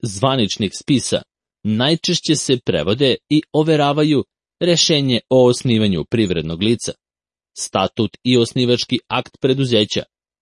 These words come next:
bilansi stanja i uspeha, a uz to i godišnji i revizorski izveštaj, izvod iz Agencije za privredne registre, A P R-a, i poreski identifikacioni broj, pib.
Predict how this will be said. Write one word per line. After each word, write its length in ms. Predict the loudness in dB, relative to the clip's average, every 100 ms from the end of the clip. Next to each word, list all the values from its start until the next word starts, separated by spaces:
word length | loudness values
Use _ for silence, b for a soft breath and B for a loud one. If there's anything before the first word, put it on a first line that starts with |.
| _
bilansi 580 | -4 2 2 2 0 -4
stanja 440 | -4 -4 -2 0
i 120 | 0 2
uspeha, 460 | 0 -2 -2 -2 -6 _ _ _ _
a 160 | -4 -2
uz 100 | -2 0
to 200 | 0 0 -4 _ -2
i 180 | -2
godišnji 600 | 2 0 2 0 0 -4 -4
i 180 | -2 0
revizorski 680 | 2 2 2 2 0 0 -2
izveštaj, 520 | -2 0 -2 -2 -4 -6 _ _ _ _ _ _
izvod 340 | 0 2 2
iz 140 | 2 0
Agencije 680 | 0 0 -2 -4 0 0 0
za 220 | -2 -2 0
privredne 460 | 0 0 0 -2 0
registre, 520 | 0 0 -2 -4 -6 _ _ -4
A 160 | -4 -2
P 80 | -2
R-a, 300 | 0 0 -2 -8 _ _ _
i 120 | -4 0
poreski 580 | 0 0 -2 -4 -6 -4
identifikacioni 1160 | -2 0 -2 -2 -6 -6 -4 -4 -4 -4 -4 -4
broj, 320 | -2 0 0 -6 _ _ _
pib. 200 | -2 -2